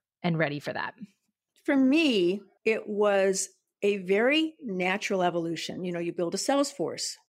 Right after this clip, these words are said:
Speaker 2: And if you are speaking or attending forty trade shows a year, speaking at medical conferences,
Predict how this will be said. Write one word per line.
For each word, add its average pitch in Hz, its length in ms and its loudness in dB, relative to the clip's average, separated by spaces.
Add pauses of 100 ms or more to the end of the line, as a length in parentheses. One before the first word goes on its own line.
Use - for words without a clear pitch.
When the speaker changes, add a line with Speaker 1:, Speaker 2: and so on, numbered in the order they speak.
(120)
Speaker 2:
And 175 440 2 (220)
if 185 280 0
you 214 280 4
are 175 400 4 (140)
speaking 208 800 0 (160)
or 175 120 2
attending 196 380 0
forty 190 300 0
trade 180 300 0
shows 170 260 0
a 165 40 0
year, 156 360 0 (320)
speaking 233 400 0
at 185 80 0
medical 185 320 0
conferences, 175 680 -4